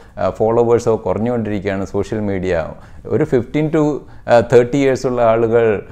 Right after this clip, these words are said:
ആ, മെജോറിറ്റി ഇപ്പം മെറ്റാവേഴ്സിലാണ് എന്ന് തന്നെ പറയാം. അപ്പോൾ മെറ്റാവേഴ്സിൽ ഇത്രയും കസ്റ്റമേഴ്സ് അല്ലെങ്കിൽ കൺസ്യൂമേഴ്സ് വരുമ്പോൾ അതിൻ്റെ ബിസിനസ് ഓപ്പർച്യൂണിറ്റീസ് നിങ്ങൾ നോക്കൂ.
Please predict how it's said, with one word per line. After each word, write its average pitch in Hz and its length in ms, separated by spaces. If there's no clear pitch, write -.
ആ, 90 240
മെജോറിറ്റി 110 640
ഇപ്പം 123 280
മെറ്റാവേഴ്സിലാണ് 95 1160
എന്ന് 85 420
തന്നെ 80 200
പറയാം. 73 560
അപ്പോൾ 104 160
മെറ്റാവേഴ്സിൽ 120 800
ഇത്രയും 117 640
കസ്റ്റമേഴ്സ് 107 600
അല്ലെങ്കിൽ 98 400
കൺസ്യൂമേഴ്സ് 95 600
വരുമ്പോൾ 92 300
അതിൻ്റെ 90 220
ബിസിനസ് 87 440
ഓപ്പർച്യൂണിറ്റീസ് 90 800
നിങ്ങൾ 85 220
നോക്കൂ. 80 380